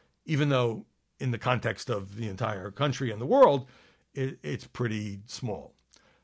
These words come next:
Uh, Biden talked about, you know, breaking covid's grip, and when he took office, you know,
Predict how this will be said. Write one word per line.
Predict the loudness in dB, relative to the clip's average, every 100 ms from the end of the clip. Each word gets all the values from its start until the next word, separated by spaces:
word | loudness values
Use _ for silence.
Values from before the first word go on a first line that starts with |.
| -6
Uh, | -2 0 0
Biden | -2 -2 -2 -2 0
talked | -2 -2
about, | -4 -4 -4
you | -6
know, | -10
breaking | -4 -6 -4 -8
covid's | -6 -8 -8 -6
grip, | 2 4 4 0 -14
and | -12 -12 -12
when | -10
he |
took | -10 -6 2
office, | 2 2 -4 -6 -10
you |
know, | -10 -10